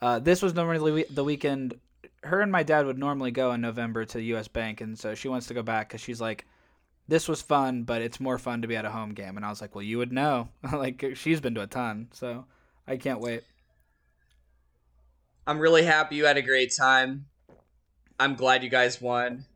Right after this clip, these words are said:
Speaker 2: That's definitely gonna be one you're gonna remember, and now it's just whet your appetite for seeing games in that stadium, I'm sure. I still
Speaker 1: I
Speaker 2: really
Speaker 1: can't
Speaker 2: wish I
Speaker 1: wait.
Speaker 2: would've saw,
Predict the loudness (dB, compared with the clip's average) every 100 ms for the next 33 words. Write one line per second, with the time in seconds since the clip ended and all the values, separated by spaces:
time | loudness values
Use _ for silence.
0 | 0 0 2 2 2 2 -4 -2 -2 -2
1 | -2 -2 -2 -2 -2 0 2 6 6 6
2 | 0 2 2 4 0 -2 0 -2 0 2
3 | 2 2 4 4 2 -2 0 0 -2 -6
4 | -4 -4 -4 -4 -4 -4 -4 -6 -6 -4
5 | -2 -2 -4 -6 -8 -12 -12 -8 -8 -6
6 | -8 -8 _ 0 2 4 4 6 6 6
7 | 6 4 6 6 4 4 6 6 6 4